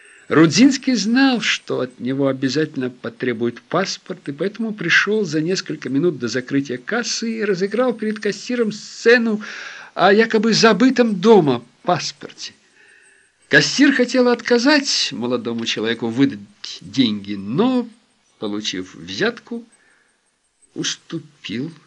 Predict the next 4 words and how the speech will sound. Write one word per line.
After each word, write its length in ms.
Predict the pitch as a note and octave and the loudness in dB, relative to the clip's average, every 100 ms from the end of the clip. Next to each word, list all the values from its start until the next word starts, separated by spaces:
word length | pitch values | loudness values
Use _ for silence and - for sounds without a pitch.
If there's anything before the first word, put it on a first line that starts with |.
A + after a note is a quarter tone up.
| _ _ _ _ _ | _ _ _ _ _
его 240 | G2 G2+ | -14 -10
настоятельной 840 | G2+ - - G#2 - - D#2 E2 - | -10 -10 -10 -10 -10 -12 -16 -18 -16
просьбе. 460 | - - - - - _ _ _ _ _ _ _ _ _ _ _ _ _ _ _ _ _ _ - | -16 -14 -16 -18 -20 _ _ _ _ _ _ _ _ _ _ _ _ _ _ _ _ _ _ -20
Дело 720 | A2+ C3+ C4 B3 G#3+ E3+ | -4 4 6 6 2 0